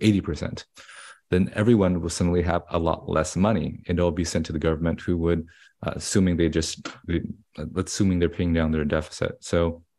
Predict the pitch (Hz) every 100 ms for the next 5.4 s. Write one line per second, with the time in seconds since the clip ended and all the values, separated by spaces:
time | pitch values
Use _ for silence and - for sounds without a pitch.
0 | - 82 90 87 85 80 87 - - -
1 | 107 104 - 80 80 73 87 82 80 78
2 | 87 - 87 85 - - 82 80 80 -
3 | 80 80 87 82 92 85 73 78 82 80
4 | - 82 80 78 82 80 78 78 78 -
5 | - 85 78